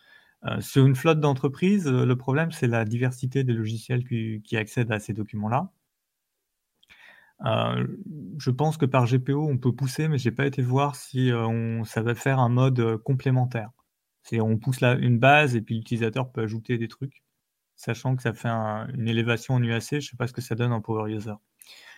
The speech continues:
Euh, mais en tout cas, pour, euh, pour ceux qui cherchent un anti-ransomware drastique, euh, intégré dans Windows dix, donc gratuit, euh, mais qui nécessite quand même d'expliquer aux gens comment il marche,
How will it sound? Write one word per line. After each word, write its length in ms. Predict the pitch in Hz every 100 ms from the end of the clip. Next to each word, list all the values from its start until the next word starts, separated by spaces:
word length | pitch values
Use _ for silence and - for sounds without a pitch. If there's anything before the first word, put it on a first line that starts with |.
| - _ -
Euh, 240 | 117 117 123
mais 160 | 127
en 80 | 135
tout 140 | 139 139
cas, 200 | 175 208
pour, 300 | 180 135 135
euh, 220 | 123 123
pour 180 | - 117
ceux 100 | 170
qui 140 | 160
cherchent 280 | 160 165 147
un 60 |
anti-ransomware 800 | 123 123 139 131 127 127 127 131
drastique, 640 | 110 127 131 - 156 160 -
euh, 80 | 110
intégré 380 | 117 135 143
dans 100 | 143
Windows 280 | 123 123 127
dix, 260 | 123 139 135
donc 140 | 120
gratuit, 500 | 113 127 127 139 143 _ - - - _ -
euh, 220 | - 104 107
mais 100 | 117
qui 160 | - 127
nécessite 460 | 127 127 127 131
quand 80 | -
même 140 | 127
d'expliquer 360 | 120 110 - 113
aux 80 | 120
gens 140 | 117
comment 180 | 113 107
il 80 | 107
marche, 460 | 123 170 - -